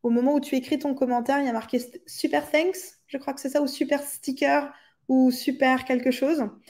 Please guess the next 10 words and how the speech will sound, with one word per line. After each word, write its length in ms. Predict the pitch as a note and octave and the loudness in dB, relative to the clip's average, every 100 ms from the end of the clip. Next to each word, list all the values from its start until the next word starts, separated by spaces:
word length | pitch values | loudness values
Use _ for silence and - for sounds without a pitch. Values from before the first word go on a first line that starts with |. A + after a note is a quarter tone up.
| - - - | -20 -14 2
Et 100 | A#3+ | 8
là, 180 | B3 C#4+ | 10 10
tu 140 | D4 | 6
peux, 300 | C4 C#4 C4 | 0 -2 -2
tu 180 | - B3 | -4 -4
peux 120 | C#4 | 0
m'envoyer 420 | C4 B3+ B3+ B3+ | 0 2 4 4
une 180 | C4 B3 | 4 2
petite, 460 | A#3+ B3 C4+ C4 B3+ | 0 -2 -2 2 2
euh, 240 | A3 A3 | 4 0